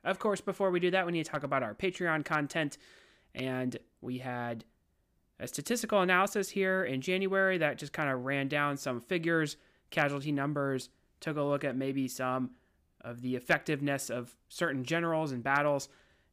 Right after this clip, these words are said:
And if that sounds like something that would interest you, obviously, that's posted. We did a movie review, The Red Badge of Courage, shortly thereafter, uh, with Audie Murphy. And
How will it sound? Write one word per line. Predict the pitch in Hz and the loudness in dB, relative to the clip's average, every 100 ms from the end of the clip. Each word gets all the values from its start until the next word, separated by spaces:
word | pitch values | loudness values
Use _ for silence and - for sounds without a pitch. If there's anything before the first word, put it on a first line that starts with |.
| _ | _
And | - 135 131 127 113 - | -6 -2 0 -2 -4 -8
if | 139 - | -8 -2
that | 139 - | -2 0
sounds | 139 135 | -2 0
like | 131 117 | -2 -2
something | - 135 135 | -4 -2 0
that | 131 | 0
would | 127 | 0
interest | 131 - - - | -2 -6 -10 -4
you, | 127 | -2
obviously, | 127 120 131 120 - _ _ - | -2 -2 -4 -4 -6 _ _ 0
that's | 143 - | 0 0
posted. | - 165 165 160 175 151 - _ | -4 -2 -2 0 -2 -2 -6 _
We | 143 | -2
did | 143 | 2
a | 139 | 4
movie | 156 160 | 4 2
review, | 156 151 139 147 147 | 2 2 2 2 2
The | 139 | 2
Red | 131 131 | 0 2
Badge | 127 117 | 0 -2
of | - | -6
Courage, | - 165 160 147 - _ _ _ | -2 0 2 -2 -8 _ _ _
shortly | - 147 - 131 | -6 -4 -4 -4
thereafter, | 123 135 139 - 139 135 127 _ _ _ - | -2 2 0 0 0 0 -2 _ _ _ -10
uh, | 117 | -6
with | 123 120 | -6 -2
Audie | 127 127 | 0 0
Murphy. | 123 165 196 220 208 - _ _ _ | 2 2 2 2 0 -4 _ _ _
And | - 120 117 | -10 -8 -8